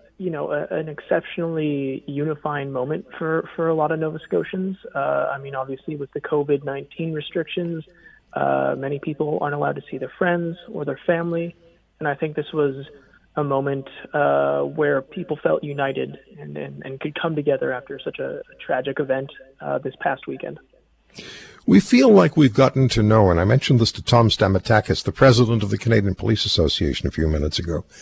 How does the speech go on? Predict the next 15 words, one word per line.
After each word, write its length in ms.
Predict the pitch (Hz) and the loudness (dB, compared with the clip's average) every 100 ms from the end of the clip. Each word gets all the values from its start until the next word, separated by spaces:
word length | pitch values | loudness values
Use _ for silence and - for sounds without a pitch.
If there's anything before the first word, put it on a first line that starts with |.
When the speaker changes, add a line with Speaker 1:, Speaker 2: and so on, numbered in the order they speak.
| - - - - _ | -20 -20 -20 -20 _
Speaker 2:
We 140 | 175 | 4
feel 400 | 156 247 247 214 | 8 8 8 8
in 100 | 180 | 8
many 220 | 160 165 | 4 2
cases 400 | - 160 - 147 | 4 4 6 4
like 180 | 139 135 | 4 4
we've 140 | 139 107 | 2 6
gotten 320 | 131 135 127 | 4 4 0
to 140 | 127 | 0
know 360 | 120 123 120 92 | 4 6 6 4
the 100 | 80 | 0
victims 600 | 85 - 90 76 69 - | -2 -2 0 0 0 -4
of 140 | 82 | -4
Wortman, 480 | 80 80 69 80 71 | -2 -2 0 0 0
and 240 | 73 73 | 0 -2